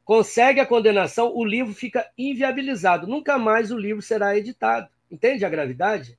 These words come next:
É um dos tópicos que nós levamos à Comissão Interamericana da O E A.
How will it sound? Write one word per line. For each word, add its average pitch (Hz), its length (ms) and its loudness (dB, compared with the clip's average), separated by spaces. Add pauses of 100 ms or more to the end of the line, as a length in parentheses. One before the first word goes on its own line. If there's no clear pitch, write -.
(140)
É 196 120 2
um 262 100 2
dos 247 240 -6
tópicos 208 640 4
que - 100 -14
nós 208 220 0
levamos 208 480 2
à 226 80 -2
Comissão 214 400 0
Interamericana 214 680 0
da 202 100 0
O 214 60 2
E 226 80 2
A. 180 340 0